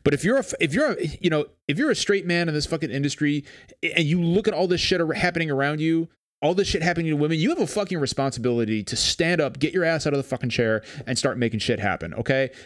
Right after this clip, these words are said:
Because we've been talking a big fucking game for years and years and years about how bad this shit is and how terrible this shit is, but nobody's fucking doing anything about it. Nobody. Nobody's fucking standing up at any of these developers and, and, and fucking, you know,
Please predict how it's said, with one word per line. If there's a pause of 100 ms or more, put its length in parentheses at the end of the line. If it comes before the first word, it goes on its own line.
Because
we've
been
talking
a
big
fucking
game (160)
for
years
and
years
and
years
about
how
bad
this
shit
is (200)
and
how
terrible
this
shit
is,
but
nobody's
fucking
doing
anything
about
it. (340)
Nobody. (480)
Nobody's
fucking
standing
up
at
any
of
these
developers
and,
and,
and
fucking, (500)
you
know,